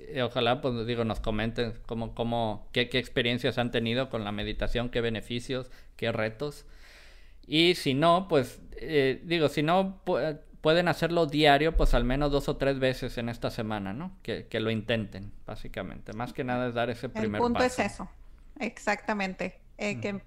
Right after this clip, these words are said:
Speaker 2: el primer paso de decidirnos a regalarnos un ratito para nosotros.
Speaker 1: Ujú. Así es. Y mira, vamos a mandar un, un par de saluditos, ¿no? Ahorita antes de, mira,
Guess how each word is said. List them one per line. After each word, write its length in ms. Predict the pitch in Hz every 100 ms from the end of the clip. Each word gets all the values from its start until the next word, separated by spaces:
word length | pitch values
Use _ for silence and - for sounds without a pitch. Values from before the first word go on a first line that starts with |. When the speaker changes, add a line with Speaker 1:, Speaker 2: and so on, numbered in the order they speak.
| -
Speaker 2:
el 200 | 208 214
primer 400 | 214 220 226 226
paso 500 | 226 220 247 233 240 220
de 200 | 202 190
decidirnos 680 | 196 214 214 233 254 254 208
a 100 | 202
regalarnos 600 | 196 190 202 226 220 -
un 160 | 233
ratito 460 | 233 233 220 226 220
para 160 | 170 175
nosotros. 680 | 170 - - - - - -
Speaker 1:
Ujú. 480 | 135 120 110 - 127 - - - - -
Así 380 | 117 117 139
es. 360 | 113 113 - - - - - - - -
Y 60 | 143
mira, 200 | 147 151
vamos 280 | 165 180
a 60 | 165
mandar 280 | 135 131 165
un, 140 | 170
un 120 | 147 -
par 180 | 170 165
de 80 |
saluditos, 600 | 151 110 104 113 - 131 127
¿no? 220 | 202 208 - -
Ahorita 380 | - - - 123
antes 340 | 64 127 113
de, 160 | 107 98 - - - - - - -
mira, 320 | 113 104